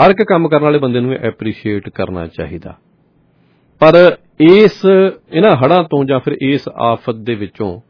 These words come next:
ਅਹ, ਸਿਆਸੀ ਬੰਦੇ ਜਿਹੜੇ ਆ ਜੀ, ਉਹ ਆਪਣੀ ਜ਼ਮੀਨ ਕਿਸੇ ਨੂੰ ਥੱਲੇ ਲਾਉਣ ਤੇ ਜਾਂ ਫਿਰ ਆਪਣੇ ਆਪ ਨੂੰ ਉੱਪਰ ਚੱਕਣ ਦੇ ਵਿੱਚ ਪੂਰਾ ਜ਼ੋਰ ਲਾ ਰਹੇ ਨੇ। ਔਰ ਜਿਹੜੇ ਸਿਆਸੀ ਬੰਦੇ ਨੇ, ਉਹਨਾਂ ਨੇ ਸਿਆਸਤ ਤਾਂ ਭਾਈ ਕਰਨੀ ਹੋਈ, ਹੁਣ ਲੱਕੜਾਂ ਤੋਂ ਪਾੜ ਨੂੰ ਰਹੇ,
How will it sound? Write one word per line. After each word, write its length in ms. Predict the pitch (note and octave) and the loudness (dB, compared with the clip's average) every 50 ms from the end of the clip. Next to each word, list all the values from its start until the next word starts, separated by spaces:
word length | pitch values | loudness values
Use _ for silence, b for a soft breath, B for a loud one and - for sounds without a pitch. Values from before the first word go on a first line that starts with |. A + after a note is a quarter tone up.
| b b b b b b b b b b b _ - C#3 | b b b b b b b b b b b _ -2 0
ਅਹ, 100 | C#3 C3+ | 0 0
ਸਿਆਸੀ 460 | B2 - - C#3 C3 - - G3+ G#3 | 0 0 0 0 0 2 2 0 2
ਬੰਦੇ 260 | F3 E3+ D#3+ D#3+ D3+ | 2 2 2 0 0
ਜਿਹੜੇ 240 | C#3 D3 C#3 C#3 C3 | 0 0 0 0 0
ਆ 80 | A#2+ | 0
ਜੀ, 160 | A#2 A#2 B2 B2+ | -2 -4 -6 -8
ਉਹ 380 | - - A#2+ G2+ A#2 A#2+ - - | -6 -8 -8 -6 -8 -8 -6 -6
ਆਪਣੀ 340 | A2+ A2 - A#2+ A#2 A#2 | -6 -6 -6 -6 -6 -6
ਜ਼ਮੀਨ 380 | G#2+ G2+ G#2 G#2 G#2+ G#2+ G#2 G#2+ | -6 -6 -8 -8 -8 -8 -8 -8
ਕਿਸੇ 260 | - - A#2 - - | -8 -10 -10 -8 -8
ਨੂੰ 240 | A2+ A2+ A2+ A2 G#2+ - _ _ _ _ _ _ - | -8 -6 -8 -8 -10 -12 _ _ _ _ _ _ -8
ਥੱਲੇ 260 | - A#2+ A#2 B2+ B2 | -6 -4 -2 -2 -2
ਲਾਉਣ 260 | G#2+ G2+ A2 C3+ D3 | -2 -2 -2 -4 -4
ਤੇ 120 | C#3 C#3 A2+ | -6 -8 -10
ਜਾਂ 200 | G#2+ A2+ A2 G#2 | -10 -8 -8 -8
ਫਿਰ 120 | F#2+ G#2+ | -8 -10
ਆਪਣੇ 320 | - G#2+ G#2 - A2 A2 G#2+ | -10 -10 -10 -8 -6 -6 -6
ਆਪ 160 | G#2 G2+ G2+ | -4 -6 -6
ਨੂੰ 100 | G#2 - - | -10 -12 -12
ਉੱਪਰ 240 | G#2+ - - F#2+ | -12 -12 -12 -12
ਚੱਕਣ 320 | G2 - G#2 - - G#2 F#2+ | -10 -12 -12 -10 -10 -8 -8
ਦੇ 80 | G2+ | -6
ਵਿੱਚ 260 | G#2 A2 G#2+ - D#3 D#3 b b b b b b b b _ - | -6 -6 -6 -6 -8 -8 b b b b b b b b _ -2
ਪੂਰਾ 1040 | D#3+ F3+ F3+ F3 F3 E3+ E3+ E3+ E3+ E3 E3 D#3+ D#3+ D#3 D3+ D3+ D3 C#3+ C3+ C3 | 0 0 2 2 0 0 0 0 0 0 0 0 0 -2 -2 -2 0 0 0 0
ਜ਼ੋਰ 400 | A#2+ G#2 G2+ G#2+ G#2+ G#2+ G#2+ G2 | 0 -2 -2 -4 -2 -2 -2 -4
ਲਾ 240 | G2 F2+ F2+ F2 F2 | -4 -4 -4 -4 -4
ਰਹੇ 140 | F2 F#2 F2+ | -4 -6 -8
ਨੇ। 160 | D#2+ D#2 C#2+ _ _ _ _ _ _ - | -8 -12 -16 _ _ _ _ _ _ -4
ਔਰ 100 | F#3+ G3 | -4 -2
ਜਿਹੜੇ 140 | G3+ A3 G#3+ | -2 -4 -4
ਸਿਆਸੀ 380 | - - C3+ A#2+ A2 - E3+ | -2 -2 -2 -2 -2 -2 -4
ਬੰਦੇ 300 | D#3 C#3 C3 B2 A#2+ B2 | -4 -4 -4 -4 -4 -4
ਨੇ, 100 | A#2+ C3 | -4 -4
ਉਹਨਾਂ 180 | D3 D3+ E3+ F3 | -6 -6 -6 -6
ਨੇ 100 | F3 D3+ | -8 -8
ਸਿਆਸਤ 320 | - - A#2 G#2+ G#2 - | -8 -6 -6 -6 -6 -8
ਤਾਂ 180 | - C3+ - - | -12 -14 -14 -10
ਭਾਈ 160 | - C#3 C3 | -8 -8 -8
ਕਰਨੀ 360 | B2 - B2 A2+ A2+ A#2+ A#2 | -6 -6 -6 -6 -6 -6 -6
ਹੋਈ, 100 | G#2+ A#2 | -6 -6
ਹੁਣ 180 | A#2 A#2+ A#2+ A2 | -8 -8 -8 -8
ਲੱਕੜਾਂ 300 | G#2 G2+ - A2+ A2+ A2+ | -10 -8 -6 -6 -6 -4
ਤੋਂ 100 | A2 G#2+ | -6 -8
ਪਾੜ 280 | - - A#2 A2+ A2 A#2 | -6 -4 -2 -2 -2 -2
ਨੂੰ 200 | A#2 A2+ A2+ A2 | -2 -4 -4 -4
ਰਹੇ, 260 | A#2 G2 A2 G#2 | -4 -4 -4 -6